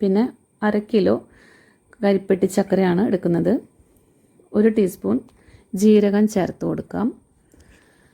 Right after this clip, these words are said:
അപ്പോൾ ലേഹ്യം ഉണ്ടാക്കുന്നതിനായിട്ട്, ഏഹ്, എട്ട് മണിക്കൂർ ഉലുവ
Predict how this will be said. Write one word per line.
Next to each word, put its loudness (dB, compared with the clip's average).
അപ്പോൾ 2
ലേഹ്യം 4
ഉണ്ടാക്കുന്നതിനായിട്ട്, 0
ഏഹ്, -2
എട്ട് 0
മണിക്കൂർ 4
ഉലുവ 0